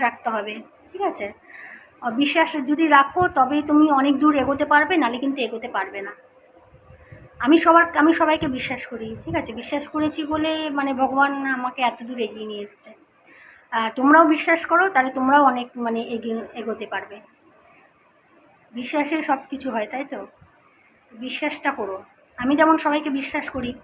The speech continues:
যে হ্যাঁ আমার ফুল ভিডিও দেখে, তোমরাও বিশ্বাসটা করো। তো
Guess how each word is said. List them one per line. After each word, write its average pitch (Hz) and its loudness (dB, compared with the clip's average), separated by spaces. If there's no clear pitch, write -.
যে 247 -8
হ্যাঁ 247 -2
আমার 254 -4
ফুল 254 -8
ভিডিও 247 -2
দেখে, 226 -2
তোমরাও 294 4
বিশ্বাসটা 247 -8
করো। 220 -8
তো 277 -4